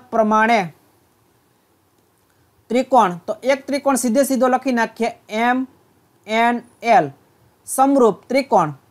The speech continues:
હવે બીજો ત્રિકોણ કઈ રીતે લેવો, તો અહીંયા જોઈ શકાય છે આકૃતિમાં કે એમ જેટલું જ માપ ક્યુનું છે, એટલે કે એમ બરાબર ક્યુ તો મળી ગયા. બાકીના બે ખૂણામાં, તો બાકીના બે ખૂણા ચેક કરવા માટે ગુણોત્તર જોવાનો, તો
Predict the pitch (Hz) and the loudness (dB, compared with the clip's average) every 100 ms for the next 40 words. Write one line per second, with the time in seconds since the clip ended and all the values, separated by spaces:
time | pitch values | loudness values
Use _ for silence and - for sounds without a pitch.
0 | _ 196 233 233 220 277 277 277 269 277 | _ -4 -2 0 2 2 0 -2 0 2
1 | 285 269 254 233 226 226 214 220 247 247 | 2 2 0 2 2 0 -2 -4 -2 2
2 | 269 277 269 254 226 233 220 240 226 202 | 2 2 0 -2 2 0 0 -6 -4 -4
3 | 165 - - 208 254 254 226 226 269 220 | -4 -10 -18 -8 -2 -2 -2 -2 -2 2
4 | 240 240 - 254 254 226 - 196 - _ | 2 0 -2 -4 -2 -4 -4 -6 -6 _
5 | _ 214 226 202 247 269 254 240 233 208 | _ -6 -6 -4 -2 2 2 4 0 -4
6 | 254 247 233 233 220 170 165 135 _ _ | -8 -2 0 0 0 -2 -4 -6 _ _
7 | _ _ _ _ _ _ _ _ _ _ | _ _ _ _ _ _ _ _ _ _
8 | _ _ _ _ _ - 196 - 294 285 | _ _ _ _ _ -6 -4 -2 -2 0
9 | 254 285 285 269 269 262 247 _ _ - | 2 0 0 -2 0 -2 -4 _ _ -10
10 | 214 214 220 277 262 262 269 262 254 247 | -2 -2 -2 -2 2 0 0 -2 -2 -2
11 | 254 - 254 254 240 233 247 214 262 269 | -8 -6 2 2 2 -2 -4 -6 -4 -4
12 | - 233 220 262 226 190 202 | -2 -2 0 2 2 0 -10